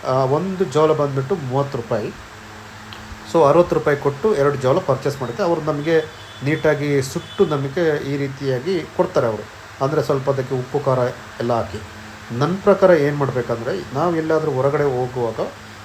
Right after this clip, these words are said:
ಈ ಚಿಕ್ಕ ಪುಟ್ಟ ವ್ಯಾಪಾರಸ್ಥರು ಇರ್ತಾರಲ್ಲ, ಅವರಿಂದ ಪರ್ಚೇಸ್ ಏನಾದರೂ ನಾವು ಮಾಡಿದರೆ ಅವರಿಗೆ ತಿಮ್-, ತುಂಬ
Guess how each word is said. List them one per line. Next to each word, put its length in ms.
ಈ 40
ಚಿಕ್ಕ 180
ಪುಟ್ಟ 320
ವ್ಯಾಪಾರಸ್ಥರು 720
ಇರ್ತಾರಲ್ಲ, 360
ಅವರಿಂದ 320
ಪರ್ಚೇಸ್ 380
ಏನಾದರೂ 460
ನಾವು 200
ಮಾಡಿದರೆ 480
ಅವರಿಗೆ 300
ತಿಮ್-, 560
ತುಂಬ 260